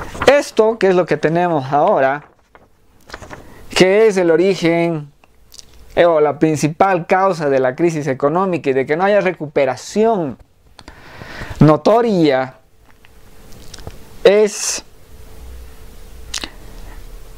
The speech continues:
tiene un eroi que varía, varía, varía muchísimo, pero digamos que estamos en cuarenta, o t-, digamos que estamos en cuarenta, ya, cuarenta promedio,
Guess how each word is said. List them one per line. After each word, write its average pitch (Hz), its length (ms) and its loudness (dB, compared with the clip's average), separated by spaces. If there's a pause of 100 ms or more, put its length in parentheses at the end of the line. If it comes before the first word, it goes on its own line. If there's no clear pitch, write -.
(500)
tiene 214 480 4
un 196 200 2
eroi 190 600 4
que 165 140 2
varía, 156 500 2
varía, 139 480 0
varía 170 320 2
muchísimo, 156 720 -4
pero 143 160 4
digamos 185 420 2
que 151 120 -4
estamos 170 500 0
en 135 300 -6 (560)
cuarenta, 143 840 2
o 151 220 2
t-, 202 140 -4
digamos 320 440 0
que - 80 -6
estamos 254 340 0
en 214 120 0
cuarenta, 220 360 2
ya, 190 280 0
cuarenta 233 480 0
promedio, 139 480 -2